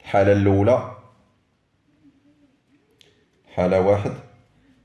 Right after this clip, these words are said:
قالوا لنا اف ان، اف ان عند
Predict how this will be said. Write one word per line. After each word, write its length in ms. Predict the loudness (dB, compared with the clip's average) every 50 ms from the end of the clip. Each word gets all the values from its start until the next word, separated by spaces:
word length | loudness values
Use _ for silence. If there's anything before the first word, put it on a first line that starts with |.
| _ -8
قالوا 160 | -6 -4 -4
لنا 300 | -4 -4 -4 -4 -4 -4
اف 180 | -4 -4 -4 -6
ان، 280 | -4 -4 -4 -6 -8 -12 -18 -20 -20 -20 _ _ _ _ _ _ _ _ _ _ _ _ _ _ _ _ _ _ _ _ _ _ _ _ _ _ _ _ -20 -20 -20 -20 _ -20 -20 _ _ _ _ _ _ _ _ _ _ _ _ _ _ _ _ _ _ _ _ _ _ _ _ _ _ _ _ _ _ _ _
اف 220 | -8 -8 -8 -8 -6
ان 260 | -6 -6 -6 -8 -12 -16 -20 -20 _
عند 400 | -12 -10 -8 -8 -8 -10 -10 -16